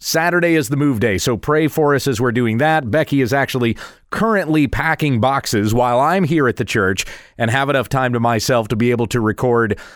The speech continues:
the Friday Q and A. You can submit your questions to the program by sending them to when we understand the text at gmail dot com. We'll see if we can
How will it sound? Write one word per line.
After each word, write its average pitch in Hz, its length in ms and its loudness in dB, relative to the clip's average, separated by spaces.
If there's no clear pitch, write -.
the 120 140 0
Friday 208 560 0
Q 175 440 0
and 147 380 0
A. 139 380 2
You 120 260 0
can 135 180 -2
submit 143 360 -2
your 160 180 0
questions 156 720 -2
to 214 220 0
the 190 80 0
program 123 560 0
by 123 180 2
sending 165 320 0
them 135 180 0
to 131 220 2
when 151 260 0
we 160 240 2
understand 143 600 0
the 110 60 0
text - 480 -2
at 117 280 0
gmail 123 840 0
dot 113 280 0
com. 117 360 0
We'll 151 120 2
see 135 180 0
if 113 100 -2
we 127 120 0
can 110 260 -2